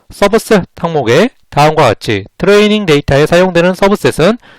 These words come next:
트레이닝이라고 지정해주고 십오 프로의 비율로 생성되는 밸리데이션 데이터는 서브셋을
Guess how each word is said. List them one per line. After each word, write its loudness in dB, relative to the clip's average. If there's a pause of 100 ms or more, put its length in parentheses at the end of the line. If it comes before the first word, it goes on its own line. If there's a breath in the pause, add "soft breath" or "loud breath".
(140 soft breath)
트레이닝이라고 0
지정해주고 -2 (500 soft breath)
십오 -2
프로의 0
비율로 0 (100)
생성되는 -2 (320 soft breath)
밸리데이션 -2 (240)
데이터는 -2 (220)
서브셋을 0